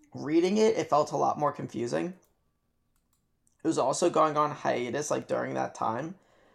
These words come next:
So it was, like, a little more inconsistent. Um, and I think the drawings kinda made it harder to follow.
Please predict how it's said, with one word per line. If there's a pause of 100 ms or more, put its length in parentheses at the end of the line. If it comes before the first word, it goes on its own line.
(140)
So
it
was,
like,
a
little
more
inconsistent. (920)
Um, (280)
and
I
think
the
drawings
kinda
made
it
harder
to
follow.